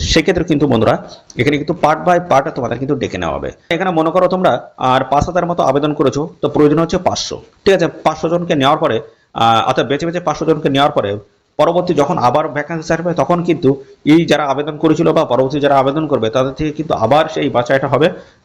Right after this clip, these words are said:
বাছাই করে তাদের থেকে কিন্তু আবার নেওয়া হবে। তো এই প্রসেস কিন্তু এখানে চলতে থাকে। তো সেক্ষেত্রে অবশ্যই তোমরা এখানে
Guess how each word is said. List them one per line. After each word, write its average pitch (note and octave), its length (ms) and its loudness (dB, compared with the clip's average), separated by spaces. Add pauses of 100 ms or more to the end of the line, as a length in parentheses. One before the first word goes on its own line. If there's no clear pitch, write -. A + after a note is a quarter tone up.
বাছাই E3 280 0
করে F3+ 180 -2
তাদের B2+ 200 0
থেকে C#3 180 -2
কিন্তু C#3+ 200 -10
আবার D3 180 0
নেওয়া G2+ 140 0
হবে। F#2+ 140 -4
তো E3+ 40 2 (160)
এই F3 120 4
প্রসেস E3+ 360 -8
কিন্তু D#3 160 2
এখানে D3+ 160 0 (100)
চলতে C3 260 4
থাকে। D3 160 -2 (340)
তো C#3+ 40 0 (100)
সেক্ষেত্রে E3+ 300 0 (120)
অবশ্যই D#3 280 0
তোমরা E3 200 0
এখানে E3+ 160 2